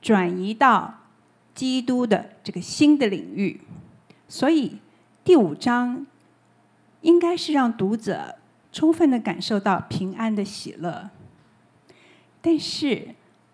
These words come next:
保罗知道基督徒对未来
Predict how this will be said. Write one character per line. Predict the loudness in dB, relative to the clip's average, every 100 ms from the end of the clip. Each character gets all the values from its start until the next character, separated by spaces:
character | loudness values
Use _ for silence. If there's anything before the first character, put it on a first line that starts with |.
| _
保 | 2 6
罗 | 6 6 4
知 | -2 0
道 | 2 4 2 -2
基 | -6 -4
督 | -4
徒 | -4 -4 -4 -4 -10 _ -4
对 | -2
未 | 2 4 4
来 | 0 -4 -10